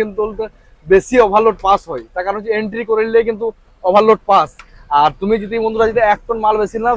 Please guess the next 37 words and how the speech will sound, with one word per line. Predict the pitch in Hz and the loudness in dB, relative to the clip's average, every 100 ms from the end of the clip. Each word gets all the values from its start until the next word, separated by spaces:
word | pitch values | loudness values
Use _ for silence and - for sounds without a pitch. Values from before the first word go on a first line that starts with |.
| - | -2
সেক্ষেত্রে | 208 208 220 208 | -4 -4 -8 -2
তোমার | 220 208 | -2 -2
কিন্তু | 208 - | -8 -2
ফাইন | 214 214 | 0 2
হয়ে | 190 | 2
যাবে | 165 165 | 0 -2
বলতে | 143 | -6
পারো। | 127 123 - - - - | -10 -12 -14 -20 -20 -4
সেদিন | 202 226 220 | -2 0 0
বন্ধুরা | 226 233 | 0 0
আমার | 240 - - | 0 -2 2
তেত্রিশ | 240 - 240 | 2 2 -8
হাজার | 233 240 | -6 -2
টাকা | 247 226 | 0 0
এমবিআই | 220 226 240 | 2 4 4
এ | - | 2
ফাইন | 185 226 214 | -2 0 2
করবো | 202 170 | 4 2
বলছিল, | 160 143 127 - _ _ - | -2 -6 -12 -14 _ _ -2
ঠিক | 208 | -2
আছে, | - 127 - _ - 175 | 0 -4 -4 _ -4 -4
এক | 175 | -2
টন | 202 208 | -2 -2
মাল | 196 | -2
বেশিতে। | 165 175 139 117 - - - - - | -4 -6 -8 -10 -14 -20 -20 -20 -12
আর | 143 | -6
এখানে | 160 170 165 | -6 -6 -6
লেগে | 165 170 | -4 -4
রয়েছে | 160 170 | -4 -4
এই | |
যে | 165 | -4
বন্ধুরা | 160 156 156 | -6 -4 -2
আইচার | 156 156 147 | -4 -6 -6
ডালা | 147 143 | -2 -2
বটে | 143 131 | -4 -12
দেখলাম, | 131 127 | -14 -14
কোনো | 139 | -16